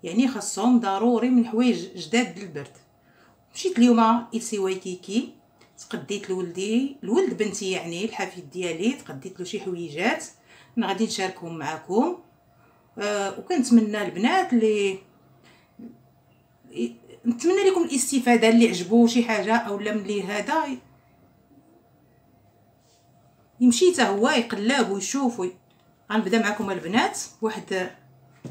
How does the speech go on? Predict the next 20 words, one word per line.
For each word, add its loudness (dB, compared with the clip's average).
بال-، -14
السبرديله -6
تاع -6
البنات. -6
شوفوا -16
البنات -12
هاد -8
السبرديله -8
دايرين -4
لها -4
بروموسيون -4
تسعود -8
وتسعين -2
درهم -2
البنات -12
في -20
اي -16
سي -10
واي -6
كيكي. -10